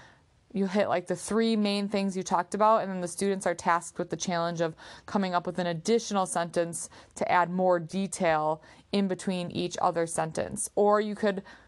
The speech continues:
you could start the write and discuss together, and then the students need to write one or two more sentences to add on at the end. So there's a lot of ways where you could get, um, your more advanced students involved, and that would be a really good way to differentiate if you have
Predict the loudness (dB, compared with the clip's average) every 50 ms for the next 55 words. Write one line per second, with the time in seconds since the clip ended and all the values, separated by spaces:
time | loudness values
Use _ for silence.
0 | _ _ -4 -2 0 0 -2 -2 -2 -6 0 4 6 6 6 6 4 -2 -4 -2
1 | 4 4 4 4 4 0 -4 -4 0 0 -2 -2 0 -4 0 2 4 4 4 4
2 | 4 4 2 2 -2 -6 -16 -20 -20 -6 -2 0 0 0 0 0 -2 -2 -2 -2
3 | -2 -2 -2 -4 -4 -4 -4 -4 -4 -4 0 2 4 2 2 0 -2 -2 0 0
4 | 0 0 -2 -4 -4 -2 -2 -2 -2 -4 -4 -4 -6 -4 -4 -4 -4 -4 -4 -2
5 | 0 2 2 2 2 2 0 0 0 -2 -2 -4 -4 0 2 2 2 2 0 -4
6 | -10 -12 -14 -18 -20 -20 -20 -18 -8 -4 -2 0 2 2 4 4 6 6 6 4
7 | 4 2 2 2 2 0 0 0 0 0 0 -2 -4 -4 -4 -2 0 2 4 4
8 | 4 2 0 -2 -2 0 2 2 2 0 -2 -4 -6 -8 -10 -14 _ _ _ _
9 | _ _ _ _ _ _ -20 -20 -10 -4 -2 0 2 4 4 4 2 2 2 0
10 | 0 0 -2 -4 -4 -2 0 0 0 0 -2 2 4 6 6 8 6 6 4 2
11 | 2 4 4 4 2 2 2 4 4 4 4 4 2 2 2 2 2 2 2 0
12 | -4 -2 0 2 2 2 2 0 -2 0 2 4 4 2 2 -2 0 2 4 6
13 | 6 4 2